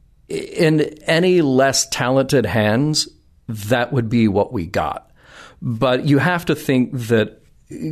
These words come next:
given the, the entirety of the staff who were there at this time in nineteen ninety-three, and this is Brannon's episode, but you've also got Jerry Taylor and Michael Piller, and Brannon wrote very often with Ronald D. Moore.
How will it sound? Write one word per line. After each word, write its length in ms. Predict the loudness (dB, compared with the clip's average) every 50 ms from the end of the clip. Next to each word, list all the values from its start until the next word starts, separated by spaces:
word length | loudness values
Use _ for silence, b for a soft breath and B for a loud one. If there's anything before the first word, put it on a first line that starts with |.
| -10 -10 -10 -12 -10 -6
given 360 | -2 0 0 2 2 0 0 2
the, 180 | 2 2 2
the 160 | 2 2 2
entirety 560 | 2 2 0 0 0 0 2 2 2 0 0 -2
of 80 | -2
the 80 | -2 -4
staff 400 | -4 -2 0 0 0 0 -2 -2
who 100 | -4 -4
were 140 | -2 -2 -2
there 300 | -2 -2 0 0 0 0
at 120 | 0 -2
this 140 | -4 -8 -8
time 320 | -8 -6 -4 -2 -2 -2 -2
in 80 | -4
nineteen 300 | -4 -4 -4 -4 -4 -4
ninety-three, 500 | -4 -4 -4 -6 -6 -8 -6 -4 -4 -2
and 120 | -2 -4 -6 B B B B B
this 120 | -2 -2 -2
is 80 | -2
Brannon's 500 | 0 0 2 2 2 2 2 2 2 0
episode, 680 | 0 0 0 -2 -2 0 2 2 2 2 2 0 -2 -2
but 280 | 0 2 2 0 -2 B B B B B
you've 140 | B 0 2
also 260 | 2 2 0 0 0
got 160 | 0 0 0
Jerry 280 | 0 0 0 0 0 0
Taylor 360 | 0 0 0 2 2 2 2
and 80 | 2 2
Michael 280 | 2 0 0 0 -2 -4
Piller, 320 | 0 0 2 2 2 2
and 160 | 2 0 -2
Brannon 320 | -2 -2 0 0 0 0 0
wrote 200 | 0 -2 0 0
very 160 | -2 0 0
often 300 | 2 0 0 0 -2 -4
with 120 | -4 -4 -2
Ronald 280 | -2 -2 -2 -2 -4 -6
D. 120 | -6 -4 -2
Moore. 360 | 0 2 2 2 2 0